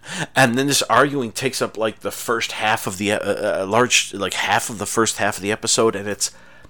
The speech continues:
it's frankly monotonous, and, and you know that she is going to be his pa-, I mean, even if you don't know, you know that she is gonna be his Demolition Derby partner,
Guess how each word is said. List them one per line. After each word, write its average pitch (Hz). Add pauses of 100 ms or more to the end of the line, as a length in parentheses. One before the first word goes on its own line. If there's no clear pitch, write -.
(540)
it's -
frankly 151
monotonous, 131
and, 107
and 104
you 101
know 120
that 101 (520)
she -
is 131
going 139
to 131
be 139
his 135
pa-, -
I -
mean, 147
even 147
if 123
you 123
don't 117
know, 76 (160)
you 117
know 104
that 98
she -
is 92
gonna 90
be 87
his 87
Demolition 87
Derby 82
partner, 78